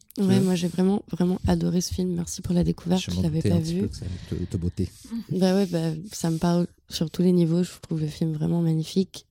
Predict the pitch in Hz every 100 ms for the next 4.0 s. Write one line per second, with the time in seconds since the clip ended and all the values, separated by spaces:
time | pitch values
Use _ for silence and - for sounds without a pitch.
0 | - 165 156 156 156 160 _ _ - -
1 | - _ - 175 165 165 160 220 180 -
2 | 185 185 165 160 160 170 175 - 165 175
3 | - 165 156 156 - 165 - 165 165 196